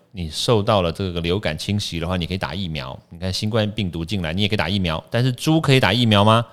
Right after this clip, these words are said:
你不是猪，你不知道猪有多痛苦，你知道吗？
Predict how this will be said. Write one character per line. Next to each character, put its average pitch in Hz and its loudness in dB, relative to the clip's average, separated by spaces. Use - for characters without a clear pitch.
你 101 -6
不 113 -10
是 127 2
猪， 107 2
你 90 -6
不 - -10
知 - -4
道 90 2
猪 107 -2
有 87 2
多 90 -6
痛 90 -2
苦， 76 -10
你 76 -4
知 - -6
道 82 0
吗？ 73 -6